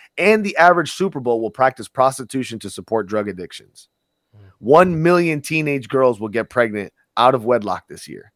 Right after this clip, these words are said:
Speaker 1: Five hundred thousand of those girls will abort those babies.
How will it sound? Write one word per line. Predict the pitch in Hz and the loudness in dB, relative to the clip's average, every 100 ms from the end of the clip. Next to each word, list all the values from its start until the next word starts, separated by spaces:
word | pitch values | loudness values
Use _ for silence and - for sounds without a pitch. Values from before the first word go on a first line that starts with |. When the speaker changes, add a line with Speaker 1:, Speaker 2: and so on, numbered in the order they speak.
| _ _ _ _ _ _ | _ _ _ _ _ _
Speaker 1:
Five | - 139 143 160 | -2 4 6 6
hundred | 135 151 156 151 113 | 2 -2 0 -2 -4
thousand | - 127 131 127 123 | 0 4 4 2 -4
of | 110 | -4
those | 110 104 | -6 -6
girls | 110 104 95 - - | -6 -6 -6 -14 -10
will | 113 104 | -6 -4
abort | 101 113 104 | -2 -2 -4
those | 95 | -12
babies. | 82 90 80 - - | -12 -14 -14 -20 -20